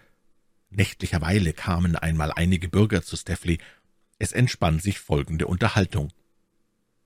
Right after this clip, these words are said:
»Wir können diese verhasste Tyrannei nicht länger ertragen. Wie entledigen wir uns derselben? Durch einen Coup d'État?« »Was ist das?«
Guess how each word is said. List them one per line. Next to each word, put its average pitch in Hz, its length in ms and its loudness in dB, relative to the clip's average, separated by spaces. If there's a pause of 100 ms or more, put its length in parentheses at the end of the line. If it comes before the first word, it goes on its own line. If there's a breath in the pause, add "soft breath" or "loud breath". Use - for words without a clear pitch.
(200)
»Wir - 100 -6
können 120 320 6
diese 87 240 2
verhasste - 520 -2
Tyrannei 85 420 2
nicht 98 180 0
länger 107 200 2
ertragen. 104 520 -2 (400 loud breath)
Wie 139 240 2
entledigen 104 680 2
wir 90 100 2
uns 87 220 -2
derselben? 82 540 0 (680)
Durch 127 180 2
einen 78 380 -2
Coup - 240 2
d'État?« 127 320 2 (640 soft breath)
»Was - 340 -2
ist 107 200 -4
das?« 160 220 2